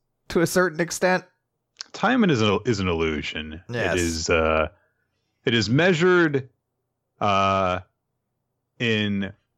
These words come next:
Speaker 2: concepts that are galactic and, uh, depend on the movement of celestial bodies, uh,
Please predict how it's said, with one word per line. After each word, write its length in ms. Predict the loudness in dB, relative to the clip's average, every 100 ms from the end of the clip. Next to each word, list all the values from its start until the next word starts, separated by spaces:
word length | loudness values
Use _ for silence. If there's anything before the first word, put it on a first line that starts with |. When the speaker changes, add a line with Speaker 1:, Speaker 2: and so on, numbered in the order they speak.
| -14
Speaker 2:
concepts 800 | -2 0 2 0 0 -2 -2 -12 -6
that 520 | -2 0 -2 -6 -16 -6
are 440 | 0 0 0 -2 -4
galactic 880 | -2 0 0 -2 -6 -6 -10 -20 _ _ -8
and, 480 | -4 -2 -4 -4
uh, 360 | -2 0 0 -2
depend 440 | -4 -2 0 2
on 200 | 2 0
the 180 | 0 -2
movement 320 | 0 0 0
of 60 | -2
celestial 480 | -2 -2 -2 -2 0
bodies, 640 | 0 0 -2 -2 -4 -6 -10 _ _ _ _ -4
uh, 480 | 0 0 0 -2